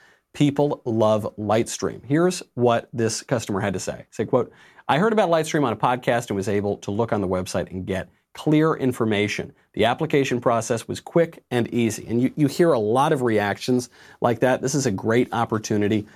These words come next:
to solve your credit card debt problem, you know, especially in times like this where it really, really matters. Let's not forget that,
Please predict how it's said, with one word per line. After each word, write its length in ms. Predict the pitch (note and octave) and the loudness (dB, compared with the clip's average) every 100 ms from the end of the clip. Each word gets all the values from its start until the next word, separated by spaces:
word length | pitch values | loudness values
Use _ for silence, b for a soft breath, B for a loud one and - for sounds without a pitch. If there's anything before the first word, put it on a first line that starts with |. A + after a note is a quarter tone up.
| B | B
to 100 | A2+ | -4
solve 280 | - G2 F2+ | 2 2 0
your 80 | F2+ | -2
credit 280 | - G2+ - | -2 -2 0
card 260 | F#2+ F2+ | -2 0
debt 240 | G2 F#2+ - | -2 -4 0
problem, 480 | G#2 G2+ G#2+ G#2+ B B B - | 0 2 0 -4 B B B 0
you 140 | A#2 | 2
know, 200 | A2+ G#2+ | 4 2
especially 500 | G#2+ - B2+ - A#2+ | 0 0 0 2 2
in 100 | A2 | 2
times 320 | G2 A2+ A2+ | 0 -2 0
like 140 | G#2+ G2 | 0 0
this 200 | A#2+ - | 0 0
where 180 | G#2 G2 | 0 0
it 100 | G2 | 2
really, 240 | B2+ C3 | 2 2
really 200 | C3 B2 | 2 2
matters. 500 | A#2 G#2+ G#2 G2+ - b b b - | 0 0 0 -2 -4 b b b -2
Let's 180 | C3 | 0
not 140 | D#3 C3+ | 2 0
forget 280 | A#2+ A#2 | 0 0
that, 120 | A2+ | -2